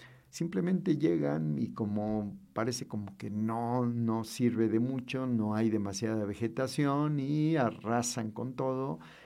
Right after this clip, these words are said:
y a veces ni siquiera utilizan nada de lo que arrasan. Em,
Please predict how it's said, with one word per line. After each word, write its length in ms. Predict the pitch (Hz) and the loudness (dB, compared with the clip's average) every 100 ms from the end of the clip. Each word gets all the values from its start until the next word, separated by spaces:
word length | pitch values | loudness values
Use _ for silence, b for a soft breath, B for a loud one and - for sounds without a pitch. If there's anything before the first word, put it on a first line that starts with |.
| B | B
y 80 | - | 4
a 60 | |
veces 260 | 165 147 147 | 4 2 0
ni 220 | 135 117 | 0 0
siquiera 420 | 107 107 120 120 | -2 -2 0 2
utilizan 680 | 107 98 104 107 - 117 117 - B B B | 0 -4 -4 -4 -4 -4 -4 -8 B B B
nada 600 | - 104 110 113 104 110 | -4 0 4 4 4 2
de 240 | 101 110 104 | 0 0 2
lo 300 | 101 101 98 | 2 0 -2
que 380 | 110 110 110 - | 0 2 0 -2
arrasan. 640 | 92 85 73 - 90 - - - _ _ - | -8 -6 -8 -8 -12 -12 -16 -20 _ _ -8
Em, 1120 | 165 156 156 151 151 147 147 156 160 - - | -2 0 0 0 -2 -2 -2 -2 -4 -6 -10